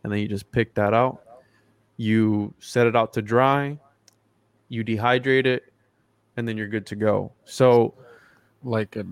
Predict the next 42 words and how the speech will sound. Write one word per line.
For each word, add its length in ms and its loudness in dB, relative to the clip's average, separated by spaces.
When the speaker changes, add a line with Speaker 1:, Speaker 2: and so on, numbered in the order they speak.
Speaker 2:
it's 100 -20
kinda 180 -2
like 100 -2
a 40 0
neurotransmitter 1160 -2
<laughs> 200 2
in 100 0
a 80 -6
way. 280 -2
It's 180 -14
Speaker 1:
No, 240 4
Speaker 2:
kinda 180 -2
Speaker 1:
one 160 4
hundred 180 2
percent, 460 -2
dude. 180 2
In 180 0
a, 120 -2
in 180 -4
a 100 2
Speaker 2:
<laughs> 60 4
Speaker 1:
one 280 2
by 140 4
one 280 0
inch 320 -4
square 360 0
of 200 -4
dirt, 360 2
you 200 -6
have, 500 -4
I 60 -8
think, 180 -10
I 80 0
believe 260 -2
it's, 160 -8
like, 320 -4
eight 200 -2
miles 840 -6
worth 300 -6
of, 240 -8
of 100 -2
mycelium. 720 -8